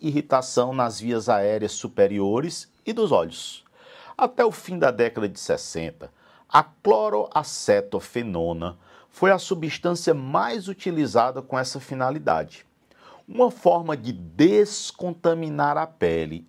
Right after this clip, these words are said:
exposta a essa cloroacetofenona consiste em lavá-la com uma solução aquosa de determinado sal,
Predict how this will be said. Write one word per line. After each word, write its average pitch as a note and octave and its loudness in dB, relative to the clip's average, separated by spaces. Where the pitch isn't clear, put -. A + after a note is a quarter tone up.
exposta - 0
a F#2+ 4
essa F#2+ -2
cloroacetofenona A#2 0
consiste F#3 -2
em - -2
lavá-la A2+ 0
com C3 -10
uma C#3+ 0
solução D3+ 0
aquosa B2 0
de D3+ -6
determinado D#3+ 0
sal, E3 -2